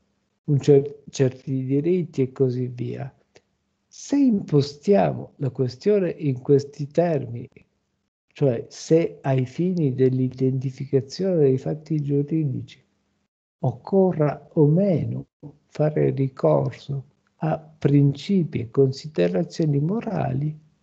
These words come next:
il problema che ci troviamo di fronte è effettivamente un problema genuino, non è un problema veramente verba-, meramente verbale.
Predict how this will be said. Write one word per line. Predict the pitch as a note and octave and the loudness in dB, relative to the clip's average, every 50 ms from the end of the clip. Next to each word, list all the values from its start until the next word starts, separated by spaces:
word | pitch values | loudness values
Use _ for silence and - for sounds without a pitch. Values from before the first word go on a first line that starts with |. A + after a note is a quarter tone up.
| _ _ _ _ _ _ _ _ _ _ _ _ _ _ _ - | _ _ _ _ _ _ _ _ _ _ _ _ _ _ _ 0
il | G#3+ F#3+ | 2 2
problema | G3 - C4 C#4 C4+ - - G3 E3+ D3+ D3+ D3 D3 D3 C#3 C#3+ | 4 2 0 0 0 0 2 4 6 6 6 4 4 2 2 2
che | - E3+ E3+ | 0 -2 -2
ci | - - G3+ G3 | 0 -2 -2 -2
troviamo | G3 - - - _ A#3 G#3 F3 D#3+ D#3 E3 | -2 -8 -14 -10 _ 0 2 2 2 0 -2
di | F3+ F#3+ B3+ | -2 -2 -2
fronte | A#3+ - E3+ D#3+ D3+ C#3 C3+ C3+ C#3 - D#3+ - - - - _ _ _ | -2 -2 -2 0 2 2 2 0 -2 -2 -4 -4 -4 -8 -14 _ _ _
è | - - A3 F3+ - - - - | -4 0 2 2 2 0 -6 -2
effettivamente | - C#3 B2 - - B2+ A2+ A#2 B2 A#2+ A#2+ A#2+ B2+ A#2+ A#2 A#2+ A#2+ A#2+ - - | -2 -2 -2 0 -2 -4 -4 -2 -2 -2 -2 -2 -4 -4 -4 -4 -4 -2 -2 0
un | C3 B2+ | 0 0
problema | B2 - C3 B2 B2 B2 B2 B2+ A#2+ A#2 B2 B2 B2 | 0 -2 -2 0 0 0 0 0 0 -2 -2 -2 -2
genuino, | A#2+ - B2 B2 B2 B2+ A#2+ A#2+ A#2 A#2 A#2 A#2+ - - _ _ _ _ _ _ _ _ _ _ _ _ _ - | -2 -2 -2 -2 0 0 -2 0 0 -2 -2 -4 -6 -10 _ _ _ _ _ _ _ _ _ _ _ _ _ 2
non | G3 G#3 A#3+ | 4 6 6
è | A3+ | 6
un | F#3 D3 | 6 6
problema | B2 - C3 C3 A#2+ A2 A#2 A#2+ B2 A2+ A#2 A2+ A2 | 4 4 2 0 0 2 2 2 0 0 0 -4 -4
veramente | A2 A#2 B2 B2+ B2+ B2 A#2+ B2 A#2 A2 - - - | -4 -4 -4 -4 -4 -4 -4 -6 -6 -6 -6 -6 -4
verba-, | - A#1+ B1 - - C3 - - - - - - _ | -4 -4 -6 -6 -8 -8 -6 -6 -6 -6 -8 -4 _
meramente | C#3+ C3+ C#3 C#3 C#3+ C#3 C3 C3 B2+ B2+ B2 A2+ - - B2+ | 2 4 6 6 4 4 2 0 0 -2 -2 -4 -4 -6 -6
verbale. | A#2 A2+ A#2 - - - - - - - - - - - _ _ _ | -6 -6 -8 -10 -10 -10 -8 -8 -8 -8 -8 -10 -12 -14 _ _ _